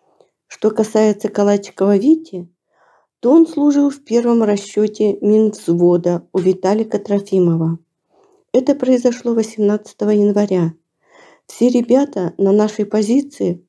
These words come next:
уже закончили приём пищи, и мы стали копать второй окоп рядом с миномётным окопом. Внезапно со стороны кишлака прозвучал выстрел. Это был выстрел миномёта.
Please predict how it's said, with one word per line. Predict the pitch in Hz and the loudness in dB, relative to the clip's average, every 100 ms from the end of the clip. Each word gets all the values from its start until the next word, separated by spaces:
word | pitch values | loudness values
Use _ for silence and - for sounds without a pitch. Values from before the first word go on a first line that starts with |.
| - | -2
уже | 185 196 | 0 2
закончили | 208 202 220 208 - 208 | 0 0 0 0 0 -2
приём | 196 202 196 208 | 2 2 2 2
пищи, | 196 202 180 - - 175 - _ - _ | 0 -2 -2 -6 -14 -16 -16 _ -20 _
и | 220 | 2
мы | 247 320 | 4 4
стали | 330 - 254 254 | 2 -2 -2 -2
копать | 254 202 233 254 | -2 -2 -2 -4
второй | - - 190 226 240 | -8 -2 0 2 0
окоп | - 202 - 180 - _ | -2 -4 0 -2 -2 _
рядом | 190 190 254 285 262 277 | -2 2 2 2 -2 -4
с | - - | -4 0
миномётным | 208 196 185 208 233 214 214 - | 2 4 4 2 0 -2 -4 -4
окопом. | 196 196 - 185 180 165 - _ _ _ _ - - - | -8 -8 -6 -4 -2 -4 -4 _ _ _ _ -20 -20 -2
Внезапно | 185 196 190 202 247 247 196 175 180 _ _ | 4 4 4 2 0 -2 -8 -8 -8 _ _
со | - | -4
стороны | 208 - 233 233 247 294 | -4 0 2 4 4 2
кишлака | 302 226 226 185 202 202 254 285 285 _ _ | 0 -6 -4 -2 -2 -2 -2 -2 -6 _ _
прозвучал | 190 214 226 240 240 320 302 | -2 0 0 0 2 2 2
выстрел. | 226 269 254 - 185 175 - _ _ _ | 2 0 -2 -4 -4 -4 -8 _ _ _
Это | - 277 285 277 | 0 0 0 0
был | 226 254 269 - | 2 0 0 -4
выстрел | 180 208 - 202 190 - | -2 -2 -2 -2 -2 -2
миномёта. | 196 190 190 185 180 175 170 | 0 2 2 2 0 -4 -10